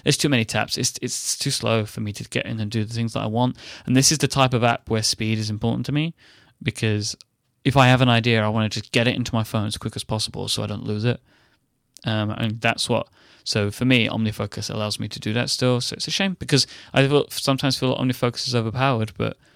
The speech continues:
the things that it does for me, like, it does them perfectly. I just really liked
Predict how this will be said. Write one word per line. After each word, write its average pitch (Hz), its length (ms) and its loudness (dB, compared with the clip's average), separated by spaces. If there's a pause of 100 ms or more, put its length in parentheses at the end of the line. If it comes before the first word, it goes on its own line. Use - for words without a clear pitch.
(220)
the - 80 -6
things 123 280 2
that 120 120 0
it 110 120 -6
does 120 240 0
for 110 80 -2
me, 120 400 0 (200)
like, 110 220 -4
it - 140 -10
does 113 240 -2
them 107 380 -4
perfectly. 104 500 -4
I 113 100 4
just 123 200 -2
really 123 220 2
liked 113 440 0